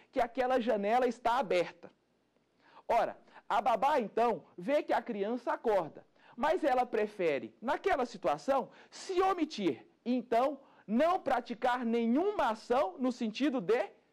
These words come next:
fechar a janela. Ora, efetivamente, se essa criança vier a subir no sofá e, infelizmente, saltar pela janela, nós sabemos que a conduta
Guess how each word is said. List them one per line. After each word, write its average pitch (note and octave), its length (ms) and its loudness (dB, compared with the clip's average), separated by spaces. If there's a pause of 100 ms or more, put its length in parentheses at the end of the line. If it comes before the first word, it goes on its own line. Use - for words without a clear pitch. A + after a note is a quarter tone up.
(100)
fechar A3+ 520 -2
a G3 60 2
janela. G3 420 -2 (760)
Ora, A#3 280 2 (540)
efetivamente, E4+ 920 0 (160)
se - 220 -4
essa E4+ 260 0
criança E3+ 540 0 (140)
vier B3+ 340 0
a D#4 80 0
subir A3 400 -4
no A3 80 -6
sofá G#3+ 500 -2 (220)
e, D#4+ 240 -2
infelizmente, G#3+ 760 -4
saltar B3 580 -2
pela F#3 220 -2
janela, D#3 480 -4 (580)
nós D4 200 0
sabemos C4+ 580 0
que A#3 200 -2
a G#3 100 2
conduta G3+ 840 0